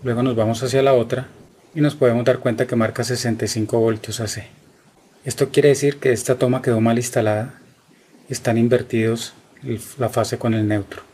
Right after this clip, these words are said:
Una medición para comprobar es conectar entre el punto de tierra y la que es la supuesta fase. Nos podemos dar cuenta que marca punto tres voltios.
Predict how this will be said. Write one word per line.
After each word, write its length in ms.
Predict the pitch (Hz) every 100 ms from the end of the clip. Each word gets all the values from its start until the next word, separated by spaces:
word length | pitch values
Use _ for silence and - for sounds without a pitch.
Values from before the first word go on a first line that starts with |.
| _ -
Una 160 | 151 180
medición 340 | 180 151 131
para 180 | 151 160
comprobar 580 | 151 151 156 139 139 - - - - -
es 100 | 120
conectar 440 | 143 139 - 117
entre 200 | 127 127
el 60 | 113
punto 340 | 127 123 123
de 120 | 147 143
tierra 420 | 139 123 127 135 - - - - - - - - - - - - - - - - - 156
y 100 | 123
la 160 | 120
que 180 | 120 117
es 180 | 113 -
la 80 | 131
supuesta 420 | 131 117 - 123
fase. 380 | 127 113 127 147 - - - - - - - - - - - - - - - 151
Nos 220 | 139 -
podemos 360 | - 117 117 123
dar 140 | 123
cuenta 360 | - 120 123 -
que 80 |
marca 360 | 117 110 - 123 - - -
punto 320 | 123 113 110
tres 260 | 123 110 110
voltios. 540 | 117 104 - - -